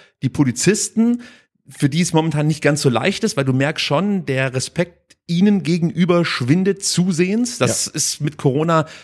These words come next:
Speaker 1: nochmal multipliziert worden. Das macht den Umgang nicht leichter, aber umso wichtiger ist es, selbst mit gutem Beispiel voranzugehen und zu deeskalieren und respektvoll mit den Bürgern umzugehen. Und nicht so, wie das vermutlich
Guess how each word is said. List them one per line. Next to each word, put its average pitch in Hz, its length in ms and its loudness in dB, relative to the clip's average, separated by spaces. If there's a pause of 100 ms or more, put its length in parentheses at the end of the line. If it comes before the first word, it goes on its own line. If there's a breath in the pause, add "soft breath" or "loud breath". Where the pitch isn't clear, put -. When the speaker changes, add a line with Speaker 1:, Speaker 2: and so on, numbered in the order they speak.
Speaker 1:
nochmal 139 280 2
multipliziert 139 640 0
worden. 190 280 0 (680 loud breath)
Das 147 140 0
macht 170 160 -2
den 175 140 4
Umgang 214 400 0
nicht 160 140 0
leichter, 185 400 0
aber 151 220 0
umso 202 340 2
wichtiger 151 440 0
ist 110 140 -4
es, 101 200 -4 (160 loud breath)
selbst 170 440 0
mit 165 160 0
gutem 208 260 -2
Beispiel 151 320 0
voranzugehen 127 640 -2
und 123 100 0
zu 160 80 2
deeskalieren 143 720 0
und 117 100 0
respektvoll 139 580 0
mit 123 100 -2
den 113 120 0
Bürgern 104 260 0
umzugehen. 90 480 -8 (340)
Und 139 120 4
nicht 170 220 2
so, 165 420 2
wie 147 140 -6
das - 340 -2 (380)
vermutlich 135 680 2